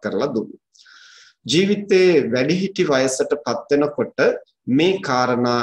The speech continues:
නැවත ආපහු හැරිලා ප්‍රත්‍යවේක්ෂා කරලා බලන්නට සුදුසු අවධියක්.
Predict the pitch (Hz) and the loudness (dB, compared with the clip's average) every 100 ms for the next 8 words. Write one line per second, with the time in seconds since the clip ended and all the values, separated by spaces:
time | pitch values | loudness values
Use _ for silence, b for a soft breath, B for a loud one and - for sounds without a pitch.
0 | - 117 123 131 151 - - - 113 120 | -4 -4 -2 0 0 0 -2 -2 -2 -2
1 | 127 - 135 131 113 113 120 190 - - | -2 -2 -2 -2 0 0 0 -2 -4 -8
2 | - 151 - 190 185 185 - 156 151 151 | -8 -8 -4 0 0 0 -2 -2 -2 -2
3 | 151 139 110 113 127 135 135 135 185 - | 0 0 0 0 0 0 0 -2 -2 -4
4 | - - 170 185 185 165 120 135 113 101 | -6 -4 0 0 2 4 4 2 2 -2